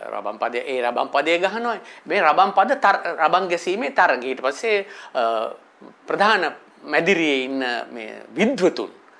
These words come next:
ඒගොල්ලෝ විනිශ්චය කරනවා හොඳම රබන් පදය සහ හොඳම රබන් ගැසීම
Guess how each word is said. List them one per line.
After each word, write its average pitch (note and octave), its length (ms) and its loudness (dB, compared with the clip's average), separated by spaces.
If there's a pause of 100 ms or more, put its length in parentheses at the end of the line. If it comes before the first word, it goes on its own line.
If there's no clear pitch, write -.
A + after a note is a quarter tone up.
(120)
ඒගොල්ලෝ E3 320 2
විනිශ්චය G3 340 0
කරනවා A2+ 400 -6 (300)
හොඳම G#3 280 2
රබන් B2 340 2
පදය A2 300 -6
සහ - 100 -6 (140)
හොඳම F3+ 260 2
රබන් B2 380 2
ගැසීම D3 400 -4